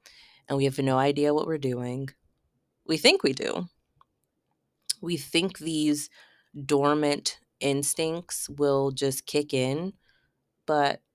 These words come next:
they, they don't. They definitely didn't for me. And I know it's challenging for other women based off of the things that they say. When I'm at a restaurant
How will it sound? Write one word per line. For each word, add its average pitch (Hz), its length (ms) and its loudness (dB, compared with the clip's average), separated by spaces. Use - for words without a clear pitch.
they, - 320 -6
they 156 140 2
don't. 170 360 0
They 143 160 2
definitely 135 560 2
didn't 127 520 -4
for - 220 -6
me. 147 440 -4
And 147 360 2
I 147 140 0
know 180 180 2
it's 220 180 0
challenging 143 640 -2
for 131 520 -4
other 139 260 0
women 135 640 -4
based 175 340 2
off 254 200 4
of 262 140 -4
the 254 100 2
things 254 320 2
that 247 160 -2
they 247 120 0
say. - 520 -2
When 175 220 0
I'm 175 120 2
at 190 100 4
a 190 40 4
restaurant 156 800 2